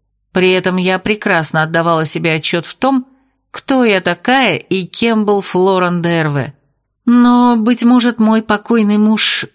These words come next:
ничего не успел испортить в торговой гильдии Велерена. А даже если он всё испортил,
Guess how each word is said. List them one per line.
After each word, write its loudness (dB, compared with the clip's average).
ничего 2
не 2
успел -2
испортить -4
в -6
торговой 0
гильдии -2
Велерена. -2
А 0
даже 0
если 0
он 0
всё 0
испортил, -4